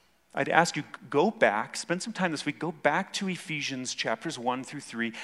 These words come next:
and spend some time in that text again. Go back and reread it. And ask yourself, as you're reading the passage,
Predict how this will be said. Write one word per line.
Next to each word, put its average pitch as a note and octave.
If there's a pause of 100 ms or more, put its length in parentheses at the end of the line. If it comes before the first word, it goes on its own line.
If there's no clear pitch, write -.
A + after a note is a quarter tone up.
(200)
and C#3
spend D#3+
some F3
time C3+ (240)
in C3
that A2+
text - (260)
again. G2+ (380)
Go D3+
back G#3
and D3+
reread A2
it. F2+ (1040)
And D3 (100)
ask F#3
yourself, D#3+
as D3
you're D3+
reading A#2+ (360)
the C3
passage, A2+